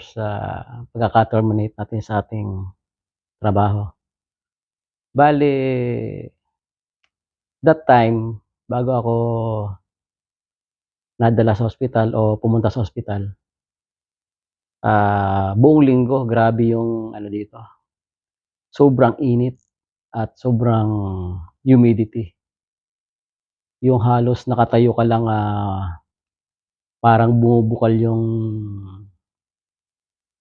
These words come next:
yung pawis sa katawan mo. Yun yung nangyari. Halos siguro over fatigue na rin. Sobrang dami ng trabaho namin nun, sobrang busy. Tapos,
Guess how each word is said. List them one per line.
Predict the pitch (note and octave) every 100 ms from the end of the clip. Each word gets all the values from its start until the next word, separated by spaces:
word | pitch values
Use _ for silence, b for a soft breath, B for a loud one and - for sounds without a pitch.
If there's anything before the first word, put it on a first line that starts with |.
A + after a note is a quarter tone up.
| _ _ _
yung | B2 B2 A#2+ A#2+ A#2 A#2 A2+ A2 G#2+ G2+ G#2 G2+
pawis | A#2+ A#2+ A#2+
sa | G#2+
katawan | A2+ G#2 G#2
mo. | G#2 G#2+ - _ _ _ _ C3+
Yun | B2+ B2+ A#2
yung | A2+ A2 A2 A2 A#2
nangyari. | A#2+ A2 G#2 G2+ G2+ G2+ - _ _ _ _ _ _ _ _ -
Halos | A2+ A#2 A#2 - - - - - _ _ _ _
siguro | A#2+ C3 D3+ D3 D3 B2+
over | A#2+ B2
fatigue | B2 B2+ A#2+ A#2+
na |
rin. | A#2+ A2+ A2+ A2 - _ -
Sobrang | G#2+ A2
dami | A2 A2 A#2
ng | A2
trabaho | A2 A2+ A#2
namin | A#2 A#2+
nun, | A2+ A#2+
sobrang | G#2+ G#2 G#2+
busy. | A2+ G#2+ F#2+ F#2 _ _ _ _ _
Tapos, | F#2 - F#2+